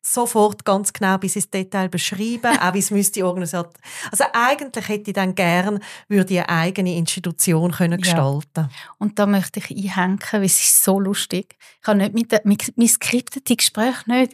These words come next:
Speaker 2: Ich habe nicht mit dieser Absicht
Speaker 1: <laughs>
Speaker 2: gefragt, aber es ist ja, es, es wäre auch mein, also ich rede ja immer wieder von dem Haus, oder, von der eigenen inklusive W G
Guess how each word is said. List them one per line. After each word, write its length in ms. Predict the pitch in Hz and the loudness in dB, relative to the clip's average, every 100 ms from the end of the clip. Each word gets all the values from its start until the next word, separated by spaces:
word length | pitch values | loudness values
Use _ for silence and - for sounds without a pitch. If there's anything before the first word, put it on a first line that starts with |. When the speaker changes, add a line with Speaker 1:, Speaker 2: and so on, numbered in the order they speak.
| - | -4
Speaker 2:
Ich 100 | 185 | 2
habe 120 | 226 | 4
nicht 160 | 254 254 | 4 2
mit 200 | 269 - | -2 0
dieser 400 | 233 233 247 247 - - - - - _ _ - | 0 2 2 0 -6 -16 -16 -20 -20 _ _ 2
Absicht 680 | 233 233 - - 233 226 - _ - | 2 2 2 4 4 2 -6 _ -4
Speaker 1:
<laughs> 840 | 277 226 220 - 403 - 294 - | 2 4 4 2 0 0 -10 -12
Speaker 2:
gefragt, 520 | - - 269 233 - 330 | -4 2 4 4 2 0
aber 240 | 226 - | 2 2
es 180 | 240 262 | 2 2
ist 160 | 240 | 2
ja, 240 | - 220 208 - - - - - - _ _ _ _ _ _ - | 4 2 2 -4 -16 -16 -18 -20 -20 _ _ _ _ _ _ -2
es, 200 | 233 - | 0 0
es 340 | - 233 - | -2 -2 2
wäre 240 | 214 202 - | 2 4 2
auch 40 | |
mein, 320 | 185 226 240 | 2 2 0
also 240 | 214 202 202 | -2 -4 -4
ich 180 | 226 214 | -6 -4
rede 200 | 226 214 | -2 -2
ja 60 | 208 | 0
immer 240 | 226 240 | 2 2
wieder 220 | 220 220 | 0 -2
von 140 | 226 208 | -2 0
dem 280 | 190 175 190 | 2 2 6
Haus, 540 | 226 254 277 285 - | 8 8 8 4 2
oder, 200 | 214 233 | 2 0
von 100 | 233 | -2
der 240 | 208 190 180 | -2 -2 0
eigenen 500 | 185 214 220 226 202 | 0 2 0 -2 0
inklusive 800 | 220 208 226 202 214 196 202 196 | -2 0 0 2 0 0 -2 -2
W 260 | 190 220 | -2 -2
G 360 | 220 214 226 | -2 -4 -4